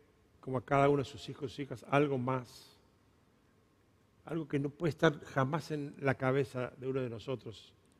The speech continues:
Por eso es que yo no digo que es una frase, es una verdad, que Dios ex-, exagera,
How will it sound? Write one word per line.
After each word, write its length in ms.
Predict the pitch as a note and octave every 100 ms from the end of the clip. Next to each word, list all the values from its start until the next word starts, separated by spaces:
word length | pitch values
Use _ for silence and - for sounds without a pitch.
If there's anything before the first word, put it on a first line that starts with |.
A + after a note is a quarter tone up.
| _ _ _ _ -
Por 120 | B2+
eso 140 | C3+
es 40 | C#3
que 100 | B2+
yo 300 | C3+ B2 - - -
no 140 | B2+
digo 180 | C#3 C#3
que 60 | C#3+
es 120 | -
una 100 | A#2
frase, 240 | - A#2
es 60 | A2
una 140 | C3
verdad, 360 | A#2 A2 C#3 C3+
que 140 | A#2+
Dios 220 | G#2+ B2 A2+
ex-, 220 | F#2+ -
exagera, 760 | - - - - D3 C3+ G#2+